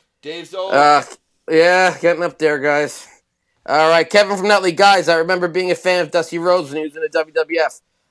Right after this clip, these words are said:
Speaker 2: I was also shocked when my dad told me that he knew Dusty Rhodes was. He never watched wrestling with me, so it was surprising to me that he knew who he was. Obviously, at the time, I had no idea who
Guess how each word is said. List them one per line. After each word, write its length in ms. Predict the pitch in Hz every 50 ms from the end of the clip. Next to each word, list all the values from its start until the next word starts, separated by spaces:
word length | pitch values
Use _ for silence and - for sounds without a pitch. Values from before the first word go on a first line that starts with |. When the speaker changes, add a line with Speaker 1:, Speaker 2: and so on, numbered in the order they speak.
| _
Speaker 2:
I 140 | - - 139
was 100 | 147 139
also 260 | 160 165 156 156 160 151
shocked 380 | - - 190 170 170 165 -
when 100 | 170 156
my 120 | 147 143 139
dad 300 | 143 175 170 170 165 -
told 200 | - 160 151 151
me 100 | 156 151
that 140 | 139 139 131
he 120 | 131 131
knew 260 | 139 156 175 175 165
Dusty 320 | 156 147 160 151 - - 151
Rhodes 340 | 156 175 180 185 160 - -
was. 320 | 117 107 78 - - - _ _ _ _ _ -
He 80 | 131
never 260 | 139 160 170 165 175
watched 260 | 160 165 170 165 - -
wrestling 340 | 175 175 165 - 147 127
with 140 | 120 110 -
me, 140 | 110 107 110
so 160 | - - 131
it 60 | 127
was 140 | 113 127 123
surprising 460 | - 127 - - 165 180 185 160 160
to 60 | 156 147
me 180 | 143 143 143 135
that 200 | 123 135 120 117
he 100 | 127 127
knew 220 | 131 139 156 156
who 160 | 135 143 139 151
he 80 | 175
was. 340 | 180 196 185 143 110 - - _ _ _ _ _ _
Obviously, 540 | - - 151 170 170 180 175 165 - 170 156
at 80 | 151 147
the 80 | -
time, 340 | 131 - 160 160 170 165 156
I 80 | 151 139
had 160 | 139 131 123
no 160 | 131 147 151
idea 420 | 160 160 151 131 139 151 156 143 131
who 120 | 120 131